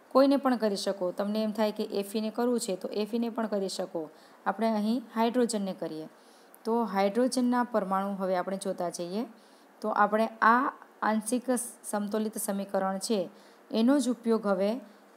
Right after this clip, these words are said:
એના પછીના સોપાનમાં કરવાનો છે. તો અહીં હાઇડ્રોજનના પરમાણુ આપણે આ ચાર સહગુણક અને હાઇડ્રોજનના પરમાણુ બે, એટલે કે ચાર દુ આઠ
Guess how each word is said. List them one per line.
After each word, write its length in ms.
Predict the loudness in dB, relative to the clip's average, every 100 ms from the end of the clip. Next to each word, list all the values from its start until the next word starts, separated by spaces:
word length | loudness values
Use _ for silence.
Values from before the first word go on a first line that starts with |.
| -20 -20 -20 -20 _ -10
એના 300 | -4 0 0 0
પછીના 540 | -2 0 0 2 2 0 -6
સોપાનમાં 600 | -6 -4 0 0 0 -2
કરવાનો 380 | -2 -2 -2 -4
છે. 200 | -4 -4 -4 -8 -18 -20 -20 -8
તો 80 | -4 0
અહીં 380 | 2 4 4 2
હાઇડ્રોજનના 760 | 2 2 4 2 4 4 6 4 4
પરમાણુ 480 | 2 2 0 0 0 0
આપણે 340 | 2 0 -6 -10 -18 -20 -20 -16 -2
આ 180 | 0 0
ચાર 280 | 2 6 6
સહગુણક 680 | 4 2 2 4 2 2 -4 -10
અને 160 | -10 -6
હાઇડ્રોજનના 560 | -2 0 0 0 0 0
પરમાણુ 340 | -2 0 0 0 2
બે, 160 | 2 2 -4 -20 -14
એટલે 200 | -4 -2
કે 160 | 0 -2 0
ચાર 280 | 2 4 2
દુ 180 | 0 -2 -4 0 2
આઠ 180 | 2 0